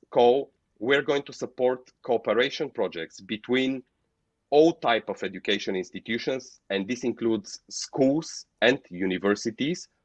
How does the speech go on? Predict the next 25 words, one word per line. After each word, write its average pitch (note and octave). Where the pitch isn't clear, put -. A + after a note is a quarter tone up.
but E3+
also E3
vocational D3
and G2+
educational F2
training F2
institutions, C#3
to F3+
develop C3+
what C3
we A#2+
call A#2
digital D3+
transformation A2
plans. D#2
What C#3+
is, D#3
what D#3+
is E3
this? G#2
This E3+
is E3
essentially A#2+
the B2
attempt C#3+